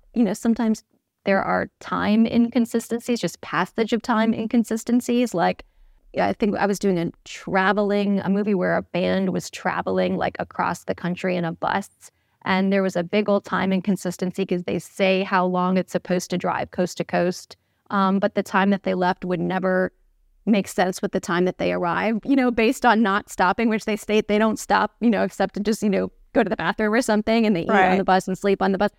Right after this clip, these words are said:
Speaker 1: So just things like that where the audience is gonna catch you. It's just a logic flaw, that we need to go ahead and correct. So we just request a revision at that point. Um, so, yeah.
Speaker 2: Well, I think that that's a good point because I, I've seen that in shows where I'm watching it going, "It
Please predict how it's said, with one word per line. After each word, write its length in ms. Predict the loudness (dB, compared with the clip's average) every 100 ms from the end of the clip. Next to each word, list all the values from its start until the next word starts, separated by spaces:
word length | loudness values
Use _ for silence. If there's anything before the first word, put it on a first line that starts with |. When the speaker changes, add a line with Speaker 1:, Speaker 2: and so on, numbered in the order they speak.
| _ _
Speaker 1:
So 200 | 2 2
just 220 | 2 -2 0
things 260 | 0 2
like 180 | 2 4
that 220 | 4 4
where 120 | 2
the 100 | 0 2
audience 420 | 4 4 2 0
is 120 | -2
gonna 240 | 0 0 -2
catch 340 | -6 -8 -2
you. 260 | -2 0 -2
It's 220 | -6 -2
just 200 | -2 2
a 80 | 0
logic 640 | 0 -2 -2 -2 -4 -6
flaw, 440 | -6 -4 -4 -8 -12 _ _ -2
that 320 | 0 0 -2
we 160 | 0 2
need 220 | 0 0
to 120 | -2
go 180 | -2 -4
ahead 220 | -4 -4
and 100 | -4
correct. 240 | -4 -8 -2
So 120 | 0
we 80 | 2
just 200 | 2 0
request 440 | 2 0 0 -2
a 60 | -4
revision 440 | 0 -2 -2 -2
at 140 | -2
that 180 | -2 -4
point. 420 | -2 -2 -2 -2
Um, 460 | -2 0 0 0 -4 _ _ _ 0
so, 260 | 0 2 -4 -8 -10
yeah. 200 | -10 -10 -18 _
Speaker 2:
Well, 140 | 2 2
I 100 | 2
think 220 | -4 -4
that 140 | -2 0
that's 200 | -2 -2
a 40 |
good 220 | -2 -4
point 200 | -2 -4
because 340 | -4 -4 -6 -6 -2
I, 240 | 0 0 -4 -2
I've 260 | -2 -4
seen 360 | -10 -4 -2 2
that 180 | 0 0
in 300 | -2 -2 -2
shows 560 | -2 0 0 0 -4 -4
where 220 | 0 0
I'm 160 | 2
watching 360 | 0 0 0 -4
it 120 | -2
going, 260 | -2 -2
"It 60 | -4